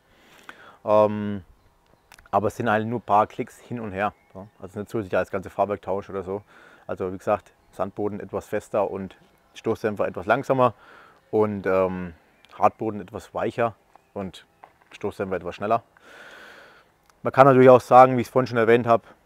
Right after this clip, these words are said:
man schiebt die Gabel weiter durch Richtung Boden oder erhöht den Durchhang am Stoßdämpfer, oder habe ich eigentlich eher weniger gemacht, da es ja bei uns auch trotzdem beim Enduro ist zwar sandig der Boden, aber trotzdem recht eng bleibt meistens, an manchen Sonderprüfungen zumindest.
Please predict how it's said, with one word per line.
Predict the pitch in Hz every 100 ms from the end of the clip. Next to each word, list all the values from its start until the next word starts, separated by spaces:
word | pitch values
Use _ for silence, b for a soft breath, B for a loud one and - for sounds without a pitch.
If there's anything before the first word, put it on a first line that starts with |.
| _
man | 110
schiebt | - 107
die | 113
Gabel | 107 120 123
weiter | 117 117
durch | 117 113
Richtung | 113 - 104
Boden | 113 120 113
oder | 104 107 107 101 101 87 _ _
erhöht | 107 110
den | 110
Durchhang | 107 120 120 117
am | 104
Stoßdämpfer, | - 120 - 127 120 104
oder | 104
habe | 104
ich | -
eigentlich | 104 117 110
eher | 107 113 120 107 -
weniger | 107 117 135 131
gemacht, | 123 120 123 - - _ 107
da | - 101
es | -
ja | 107 104 101
bei | 95
uns | 98 120
auch | 123
trotzdem | 113 113 - 110 95 92 _ - -
beim | 104
Enduro | 104 117 123 117 101 b b b
ist | 135 -
zwar | 117 110
sandig | 127 151
der | 135
Boden, | 123 151 143
aber | 104
trotzdem | 117 - 117
recht | 104 -
eng | 127
bleibt | - 107 131
meistens, | 127 131 - 160 - _ -
an | 98 90 95
manchen | 101 120
Sonderprüfungen | 117 117 120 123 123
zumindest. | - 120 123 -